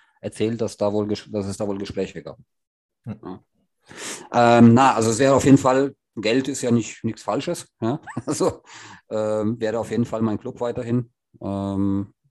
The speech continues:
Speaker 2: Ja, ich glaub, es kommt immer drauf an, das wäre nämlich auch, äh, so die, die Schlussfrage, und die hast du mir jetzt schon fast ein bisschen weggenommen. Ähm,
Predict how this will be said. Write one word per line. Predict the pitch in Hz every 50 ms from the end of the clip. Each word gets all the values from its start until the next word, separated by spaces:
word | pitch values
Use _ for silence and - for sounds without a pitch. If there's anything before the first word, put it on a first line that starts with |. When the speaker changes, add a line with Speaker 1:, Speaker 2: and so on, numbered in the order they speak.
| _ -
Speaker 2:
Ja, | 107 104
ich | 104 104
glaub, | - 117 - -
es | 113 - -
kommt | - 113 113 110 -
immer | 113 113 117 120
drauf | 120 110 104 104 -
an, | 113 113
das | 107 104 -
wäre | 113 110
nämlich | 113 117 113 104 92
auch, | 92 104 107 104 -
äh, | 107 87 107 104 104 104
so | 104 - 107 101
die, | - 101 98 95 98 95 - -
die | - - - 101 98 95
Schlussfrage, | - - - 135 - - 107 98 98 101
und | 95 95
die | 101
hast | 101 104 - -
du | 104
mir | 101
jetzt | 101 -
schon | 104 101
fast | - 107 104 - 101
ein | 92
bisschen | 95 101 - - 95 90 104
weggenommen. | - 123 - 98 92 92 104 131 123 - _ - - - - - _ _ _ _
Ähm, | 117 110 107 107 104 104 101 101 104 104 98